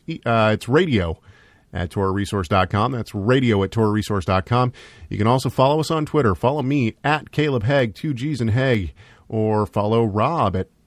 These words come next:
at Rob Van Hoff, two F's in Van Hoff. And if you wanna get on, if you disagree with us, or if you agree with us and you want to talk about it on the air, shoot me an email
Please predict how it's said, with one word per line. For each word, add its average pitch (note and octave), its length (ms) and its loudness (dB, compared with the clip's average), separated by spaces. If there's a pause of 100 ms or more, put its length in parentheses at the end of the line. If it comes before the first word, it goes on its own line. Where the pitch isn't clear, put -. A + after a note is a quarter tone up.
(120)
at C3 400 0 (120)
Rob A2+ 400 -4
Van B2+ 240 0
Hoff, G2 280 0
two A2+ 280 -6
F's G#2 280 -6
in G#2 240 -2
Van C3 300 2
Hoff. G#2 300 2 (340)
And A2+ 80 0
if - 140 0
you C#4 100 4
wanna A#2 440 2
get C3 260 0
on, D3 260 2
if C#3 160 -4
you G#3 80 -4
disagree E3 400 -2
with E3 140 0
us, E3 400 -4
or A#2+ 160 2
if F#2 100 -2
you G2 180 0
agree G#2 320 0
with F3 160 -2
us C#3+ 360 0 (260)
and F#2 160 -2
you A2 80 4
want C3+ 340 2 (100)
to G#2+ 200 2
talk C3+ 340 0
about G2 280 4
it G#2+ 120 -2
on A2+ 160 0
the G#2+ 140 0
air, G#2+ 360 0 (280)
shoot A3 260 0
me A3 120 2
an F3 80 2
email D3+ 440 0